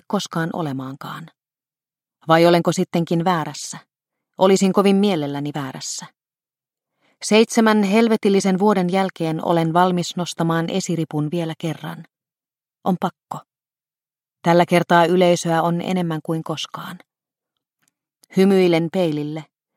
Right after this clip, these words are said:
Kohennan peruukkia ja piirrän kulmakarvat. Valitsen piilolinssit huolella, päädyn smaragdin vihreisiin. Vaikka sormenpäiden tunto on huono, saan kertakäyttölinssit helposti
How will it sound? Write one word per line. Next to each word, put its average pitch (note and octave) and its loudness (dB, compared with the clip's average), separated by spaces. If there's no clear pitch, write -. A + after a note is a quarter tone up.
Kohennan F#3 4
peruukkia F3+ 2
ja E3+ 2
piirrän F3+ -2
kulmakarvat. D3 -8
Valitsen G#3 2
piilolinssit G#3+ 0
huolella, E3+ -2
päädyn F3 4
smaragdin E3+ -4
vihreisiin. D3+ -10
Vaikka D#3+ 2
sormenpäiden E3+ 4
tunto F#3+ 0
on E3 0
huono, D#3+ -2
saan E3+ 2
kertakäyttölinssit F3 0
helposti F#3+ -6